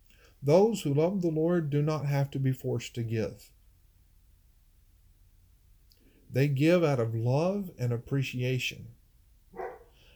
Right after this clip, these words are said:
And all Christians should seek to abound in this grace of giving. Second Corinthians chapter eight, verse seven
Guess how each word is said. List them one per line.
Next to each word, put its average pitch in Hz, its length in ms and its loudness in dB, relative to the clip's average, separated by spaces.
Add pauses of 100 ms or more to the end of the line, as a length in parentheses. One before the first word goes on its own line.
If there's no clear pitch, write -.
(120)
And 151 140 0
all 185 380 0
Christians 190 720 0
should 156 340 0
seek 185 400 -2
to 151 140 2
abound 143 640 0
in 147 160 2
this 123 220 0
grace 147 600 -2
of 131 200 -6
giving. 127 420 -4 (300)
Second 151 400 0
Corinthians 147 500 -2
chapter - 340 -4
eight, 156 240 2
verse 135 240 -2
seven 147 380 0